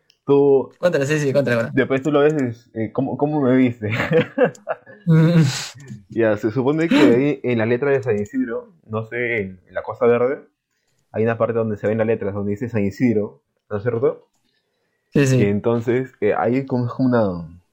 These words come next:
Speaker 1: como una bajada, es una, una pendiente. Entonces, eh, yo no sabía, <laughs> eso tengo que aclararlo, no sabía que la longboard, eh, tenía mucha, si tú la dejabas en una pendiente, se te iba a ir con todo.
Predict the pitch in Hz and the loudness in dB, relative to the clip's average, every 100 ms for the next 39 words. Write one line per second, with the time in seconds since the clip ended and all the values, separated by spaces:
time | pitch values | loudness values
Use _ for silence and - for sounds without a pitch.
0 | _ _ 123 156 151 104 135 120 95 - | _ _ -2 0 2 0 -2 -4 -4 -8
1 | 95 _ _ _ _ _ - 123 139 - | -12 _ _ _ _ _ -8 -6 -6 -6
2 | 110 123 120 95 98 107 92 104 147 _ | -4 -2 -2 -4 -2 -6 -4 -8 -8 _
3 | _ _ _ _ _ _ _ _ _ _ | _ _ _ _ _ _ _ _ _ _
4 | 107 107 123 123 135 135 _ 98 95 - | -4 0 -2 -2 -6 -8 _ -14 -12 -14
5 | _ _ _ - 117 143 160 160 160 113 | _ _ _ -6 0 2 2 0 0 0
6 | 131 113 110 - - 156 143 - - 131 | 2 2 0 -2 -6 -10 -10 -16 -16 -16
7 | _ _ _ - 107 107 120 110 92 90 | _ _ _ -8 -2 0 0 -4 -8 -8
8 | 92 92 101 113 127 123 127 135 _ _ | -8 -6 -6 0 0 0 -2 -4 _ _
9 | _ _ - 123 120 127 131 127 135 _ | _ _ -4 0 2 2 2 2 0 _
10 | _ _ _ _ _ 98 82 - - 107 | _ _ _ _ _ -10 -10 -8 -2 0
11 | 110 117 123 131 110 87 87 82 _ _ | 0 0 -2 0 0 -2 -12 -20 _ _
12 | _ - 107 135 139 143 143 143 131 139 | _ -8 -2 2 2 2 -2 -2 -6 -2
13 | 104 110 117 113 120 - 113 107 113 113 | -2 -2 -4 -4 -6 -4 -2 0 2 0
14 | 117 104 95 117 104 87 | 0 -6 0 2 2 -4